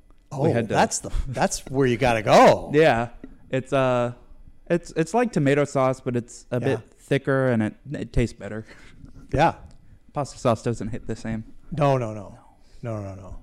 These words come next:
Speaker 1: So it's like marina-, marinara with a kick?
Speaker 2: Yeah.
Speaker 1: Kinda? Okay.
Speaker 2: Great explanation
Speaker 1: Yeah.
Speaker 2: for it.
Speaker 1: Cheesesteak's amazing. And of course, Philly cheesesteak
Speaker 2: Yep.
Speaker 1: is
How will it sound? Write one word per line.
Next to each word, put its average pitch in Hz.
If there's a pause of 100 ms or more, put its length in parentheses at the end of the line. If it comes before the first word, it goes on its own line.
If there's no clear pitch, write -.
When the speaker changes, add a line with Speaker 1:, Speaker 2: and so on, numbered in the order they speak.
(180)
Speaker 1:
So 123
it's 120
like 123
marina-, 131
marinara 131
with 123
a 110
kick? - (1400)
Speaker 2:
Yeah. 285 (380)
Speaker 1:
Kinda? 135 (100)
Okay. 127 (160)
Speaker 2:
Great 160
explanation 131
Speaker 1:
Yeah. -
Speaker 2:
for 135
it. - (260)
Speaker 1:
Cheesesteak's - (120)
amazing. 113
And 143
of 143
course, 147 (300)
Philly 120
cheesesteak -
Speaker 2:
Yep. 120
Speaker 1:
is 107